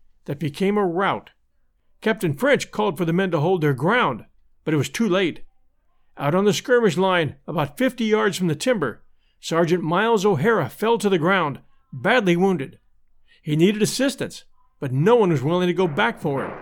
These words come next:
He cried out, "For God's sakes, don't leave me!" But the last of the skirmishers were headed for the safety of the trees.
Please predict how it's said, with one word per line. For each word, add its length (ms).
He 80
cried 400
out, 320
"For 240
God's 280
sakes, 360
don't 280
leave 220
me!" 80
But 100
the 120
last 300
of 60
the 60
skirmishers 540
were 120
headed 240
for 80
the 80
safety 420
of 60
the 80
trees. 420